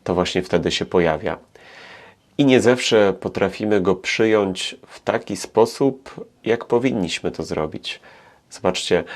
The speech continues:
dzisiaj Chrystus spotyka Lewiego. Lewi zostawia wszystko.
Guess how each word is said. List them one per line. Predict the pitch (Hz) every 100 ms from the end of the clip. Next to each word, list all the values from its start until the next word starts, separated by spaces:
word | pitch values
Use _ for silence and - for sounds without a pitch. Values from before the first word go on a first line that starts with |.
| - - _
dzisiaj | 95 98 - 98 98 92 92 - _ _ -
Chrystus | - 117 120 107 98
spotyka | - - - 95 - 92 87
Lewiego. | 87 82 85 82 78 - _ _ - - - _ -
Lewi | 101 131 127 120 107 -
zostawia | 90 82 - 95 85 82
wszystko. | - - - - - 76